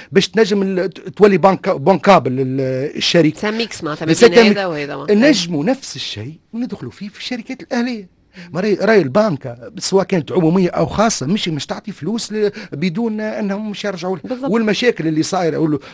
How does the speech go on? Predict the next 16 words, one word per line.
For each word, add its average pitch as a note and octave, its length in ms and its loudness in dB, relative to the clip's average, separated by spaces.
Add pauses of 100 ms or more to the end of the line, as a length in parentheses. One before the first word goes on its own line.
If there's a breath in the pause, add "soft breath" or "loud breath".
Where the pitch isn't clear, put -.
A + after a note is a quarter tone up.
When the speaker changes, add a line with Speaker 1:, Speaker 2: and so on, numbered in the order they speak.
Speaker 1:
والمشاكل F#3+ 640 2
اللي C#3+ 160 -4
صايرة E3+ 360 2
تو D#3 260 0
للبنوك D3 640 0
وال-، C3+ 440 -4 (240 loud breath)
والتتبعات F3 1000 2
الموجودة F3 400 -2
علاش؟ F#3 360 0 (160 loud breath)
Speaker 2:
مهم. E3+ 120 -2
Speaker 1:
هو A3+ 140 4
أنهم G3+ 200 4
يعطوا G#3+ 240 0
في C3+ 100 -10
فلوس G3 380 -4
بملياردوات G3 720 2